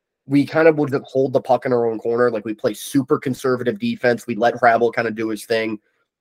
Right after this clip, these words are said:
you know, wait for faceoffs, you know, don't try and clear the zone. This was the one time I feel like Samuli saw his chance and he took it, and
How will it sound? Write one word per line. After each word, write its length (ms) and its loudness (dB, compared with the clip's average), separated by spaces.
you 80 2
know, 280 2
wait 280 0
for 120 4
faceoffs, 680 4
you 80 -2
know, 120 -2
don't 300 -2
try 200 0
and 80 0
clear 180 -2
the 100 -4
zone. 420 -2
This 260 4
was 100 -2
the 80 6
one 260 4
time 280 0
I 80 -2
feel 180 0
like 120 -2
Samuli 440 -4
saw 240 4
his 80 -6
chance 280 -4
and 80 -10
he 60 -10
took 240 -4
it, 200 2
and 260 -6